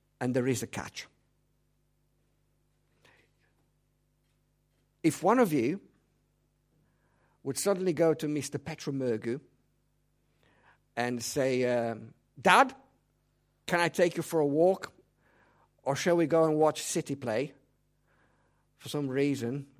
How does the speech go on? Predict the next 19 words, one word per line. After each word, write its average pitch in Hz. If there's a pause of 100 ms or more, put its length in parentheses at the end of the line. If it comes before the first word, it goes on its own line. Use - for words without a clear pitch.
(140)
with 127
his 127
onset 135
of 113
dementia, 127
although 127
he 123
introduced 135
me 123
to 117
the 110
villa, 113
now 120
he 117
thinks 127
he's 117
a 117
City 131
fan. -